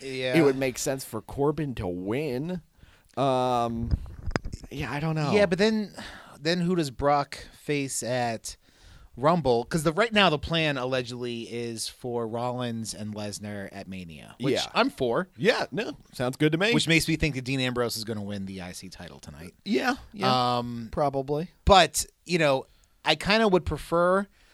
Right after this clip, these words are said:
Speaker 1: Corbin to win, 'cause then you don't have to feed Braun to Lesnar again
Speaker 2: Yeah.
Speaker 1: at the Rumble.
Speaker 2: Yeah.
Speaker 1: Um,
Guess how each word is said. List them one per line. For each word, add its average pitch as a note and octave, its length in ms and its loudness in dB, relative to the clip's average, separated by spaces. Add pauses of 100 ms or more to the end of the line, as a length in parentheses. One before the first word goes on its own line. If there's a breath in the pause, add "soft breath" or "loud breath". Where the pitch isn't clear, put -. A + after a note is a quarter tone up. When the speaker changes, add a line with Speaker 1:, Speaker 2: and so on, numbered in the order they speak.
(180 soft breath)
Speaker 1:
Corbin E3+ 400 2
to D#3 120 -2
win, D3 280 0
'cause C#3 160 -6
then D#3 140 0
you D#3+ 60 0
don't D#3 160 2
have D3+ 120 0
to C#3 80 -8
feed C#3 380 -4
Braun C3+ 520 0
to A#2+ 260 -2
Lesnar B2+ 560 -2
again B2 560 -6 (220 soft breath)
Speaker 2:
Yeah. G2+ 260 -2
Speaker 1:
at - 220 -6
the A#2+ 80 -10
Rumble. C3 640 -2
Speaker 2:
Yeah. A2+ 460 -2
Speaker 1:
Um, G#2+ 420 -10